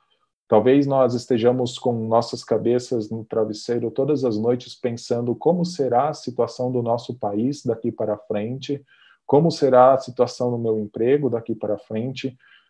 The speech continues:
Ah, talvez a gente esteja deitado em nossa cama, olhamos para o lado e enxergamos uma pessoa que está magoada com a gente por algo que fizemos ou deixamos de fazer. Talvez recebemos a notícia de alguém com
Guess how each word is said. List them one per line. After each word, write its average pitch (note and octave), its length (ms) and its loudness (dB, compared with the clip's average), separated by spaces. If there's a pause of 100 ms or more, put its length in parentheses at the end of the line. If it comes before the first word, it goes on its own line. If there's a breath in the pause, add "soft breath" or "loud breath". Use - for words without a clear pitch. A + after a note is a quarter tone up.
(160)
Ah, A#2 560 8
talvez C3+ 360 4
a C3 60 0
gente B2+ 540 -4
esteja C3+ 600 2
deitado B2+ 580 4
em D3 40 0
nossa B2 320 -4
cama, D3 420 4
olhamos B2 480 2
para A#2+ 220 2
o A2 100 0
lado C3 380 2
e - 20 -4
enxergamos B2+ 600 -2
uma C3+ 160 -4
pessoa C3+ 500 2
que C#3 120 -4
está B2+ 280 -4
magoada A#2+ 600 0
com A#2 140 -6
a G#2+ 60 0
gente A2+ 400 -6
por A2 140 -2
algo G#2+ 300 2
que - 120 -20
fizemos A2 680 -4
ou G#2+ 100 0
deixamos A2 460 -8
de G#2 60 -8
fazer. G#2+ 580 2 (420)
Talvez A#2 720 0
recebemos A2 540 -2
a A2+ 60 0
notícia B2 540 -8
de G#2+ 160 0
alguém G#2+ 440 0
com G2+ 420 -6